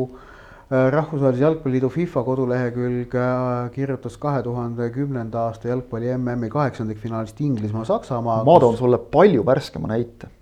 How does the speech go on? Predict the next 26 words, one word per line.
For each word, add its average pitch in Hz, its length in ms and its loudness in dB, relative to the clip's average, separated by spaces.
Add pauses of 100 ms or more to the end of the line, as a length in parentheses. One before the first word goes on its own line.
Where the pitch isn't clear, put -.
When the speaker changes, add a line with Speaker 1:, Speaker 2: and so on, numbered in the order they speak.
Speaker 1:
Noh. 147 260 -4
Speaker 2:
Äh, 117 400 2
palju 180 320 6
värskem 147 400 2
näide 185 300 2
pärineb 120 420 2
äsjastest 160 560 -2
M 175 160 0
M 180 120 -2
valikmängudest, - 840 -4 (300)
Speaker 1:
Jah. 117 200 -6 (220)
Speaker 2:
kus, - 500 -2
äh, 131 840 4
vaatasin 139 440 2
huvi 196 260 6
pärast, 104 380 2
et - 120 -6
mida 160 260 4
siis - 240 -10
kirjutab, 127 760 2
äh, 123 340 6 (160)
kuidas 208 340 6
kirjeldab 113 420 4
uefa 147 300 4
com 160 240 4
seda 110 300 -4